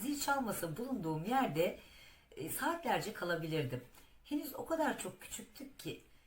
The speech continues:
yaşadığımız şeyin aşk olduğunu bile bilmiyorduk. Ama hep beraberdik. Öyle ki zamanla her teneffüs buluşmaya, evlerimiz aynı mahallede olduğu için okula beraber yürüyerek gidip gelmeye başlamıştık.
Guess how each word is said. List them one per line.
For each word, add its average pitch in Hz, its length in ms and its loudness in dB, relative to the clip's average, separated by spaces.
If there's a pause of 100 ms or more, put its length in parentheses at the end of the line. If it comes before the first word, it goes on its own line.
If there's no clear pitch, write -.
(140)
yaşadığımız 269 560 -4
şeyin 196 260 -2
aşk - 400 0
olduğunu 151 400 2
bile 220 240 2
bilmiyorduk. 143 720 0 (400)
Ama 214 320 0 (100)
hep 226 280 -6
beraberdik. 123 720 0 (560)
Öyle 269 300 0
ki 190 120 -6
zamanla 220 480 0
her 269 240 0
teneffüs 175 460 -6
buluşmaya, 160 680 0 (360)
evlerimiz 240 500 0 (100)
aynı 269 280 6
mahallede 156 520 4
olduğu 165 520 4
için 147 460 0 (340)
okula 160 400 4
beraber 165 480 4
yürüyerek 175 520 2
gidip - 260 -12
gelmeye 160 420 2
başlamıştık. 127 680 -4